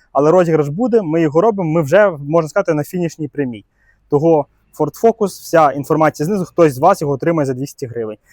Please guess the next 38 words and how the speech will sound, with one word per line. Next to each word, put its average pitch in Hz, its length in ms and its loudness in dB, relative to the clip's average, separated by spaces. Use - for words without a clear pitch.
Також 160 300 0
я 135 260 0
знаходжусь 143 400 -2
на 147 80 -4
проспекті 156 400 -6
Молоді, 220 340 0
займаюся 156 520 -4
підбором, 208 540 -4
в - 60 -8
мене 147 220 0
є 139 120 -2
багато 143 360 -4
авто 147 280 -4
на 135 120 -6
продаж, 208 540 -4
так 135 160 -6
що 127 180 -14
кого 151 240 2
щось - 140 -12
цікавить, 143 280 -2
<laughs> 143 40 -2
зараз, 165 160 4
до 147 80 0
речі, 143 220 -2
вони 143 140 0
всі 139 200 -8
грязні 165 400 -4
в - 20 -4
мене, 135 280 -6
на 127 120 -6
жаль, 131 200 -4
бо 131 280 -2
я 135 120 0
був 127 180 -8
на 131 80 -6
відпочинку, 160 680 -8
дощі 143 540 -10
були. 165 320 -4